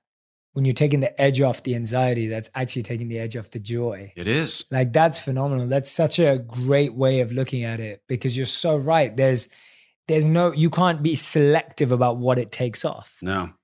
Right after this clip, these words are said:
Speaker 2: And it, it's a trick. I mean, truly, like, society, the, like, way that your family of origin maybe used the thing that you now use,
Speaker 1: Yeah.
Speaker 2: it,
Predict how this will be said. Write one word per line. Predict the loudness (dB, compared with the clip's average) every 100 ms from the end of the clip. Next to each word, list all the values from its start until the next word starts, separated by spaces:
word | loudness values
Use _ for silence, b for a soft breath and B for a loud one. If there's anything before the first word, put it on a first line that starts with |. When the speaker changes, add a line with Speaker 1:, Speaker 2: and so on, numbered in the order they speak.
| b b b b
Speaker 2:
And | 2
it, | 4 2
it's | 0
a | -2
trick. | 2 2 2 0 2
I |
mean, | 2 2
truly, | 2 2 4 4
like, | 2 2
society, | 0 0 2 2 2 2 2 4 2
the, | 0 -2
like, | -2 -4 -8 b -4
way | 2 2
that | 2 0
your | 0 0
family | 0 2 2
of | 0
origin | 0 -2 -2 -4 -6 -12 -8
maybe | 0 2 4 2
used | 0 2 4 4 2 0
the | -2
thing | -2 0 2 0
that | -2
you | -2 0
now | 0 0 -2
use, | -2 0 0 0 0 -2 B -14
Speaker 1:
Yeah. | -10 -8 0
Speaker 2:
it, | 0 0